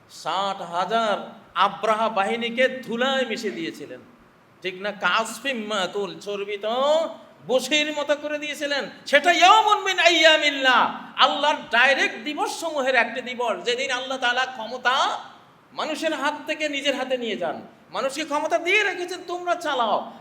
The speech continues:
কিন্তু তোমরা যখন ব্যর্থ হবা, সেই মুহূর্তে, চরম মুহূর্তে দিবন-, দিবসটা আমি নিয়ে নেব, ক্ষমতাটা আমি নিয়ে নেব। ডাইরেক্ট সেখান থেকে কমান্ডে আমার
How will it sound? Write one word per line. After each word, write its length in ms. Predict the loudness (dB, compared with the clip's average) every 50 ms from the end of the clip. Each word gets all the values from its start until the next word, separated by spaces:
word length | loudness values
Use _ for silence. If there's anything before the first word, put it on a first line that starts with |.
| -8 -2
কিন্তু 340 | -2 -2 -2 -2 -2 -2 0
তোমরা 360 | 0 0 0 0 0 0 2
যখন 320 | 2 2 0 0 -2 0
ব্যর্থ 320 | 2 2 2 2 2 0 2
হবা, 640 | 2 4 4 4 4 4 8 10 10 10 10 8 6 -2 -6 -10 -8
সেই 340 | 0 4 6 6 6 6 4
মুহূর্তে, 440 | 0 -2 -2 -2 -4 -4 -8 -8 -8 -8 -8 0
চরম 400 | 4 6 8 8 8 6 6 4
মুহূর্তে 340 | 4 4 4 2 -2 -4 -4
দিবন-, 720 | -4 -6 -6 -6 -6 -6 -6 -12 -18 -20 -20 -18 _ -6
দিবসটা 400 | -4 -2 -2 -4 -2 0 0 0
আমি 180 | 0 0 -2
নিয়ে 180 | -6 -4 -6 -6
নেব, 320 | -6 -8 -10 -10 -12 -12 -14 -18 -20 -20 -10
ক্ষমতাটা 460 | -8 -8 -6 -6 -6 -6 -4 -2 0
আমি 260 | 0 0 0 0 -2
নিয়ে 200 | -2 -2 -4 -4
নেব। 380 | -6 -6 -6 -4 -4 -6 -6 -8 -12 -20 -20 _ _ _ _ _ 4
ডাইরেক্ট 640 | 6 8 10 10 10 8 6 6 6 4 4 4 2
সেখান 420 | -2 0 0 2 2 0 -2 -2
থেকে 180 | -4 -4 -4 -4
কমান্ডে 640 | -2 0 0 0 2 0 0 0 -2 -2 -2 0 0 0 -2 -4 -8 -8 -2 4
আমার 320 | 6 6 8 8 6 6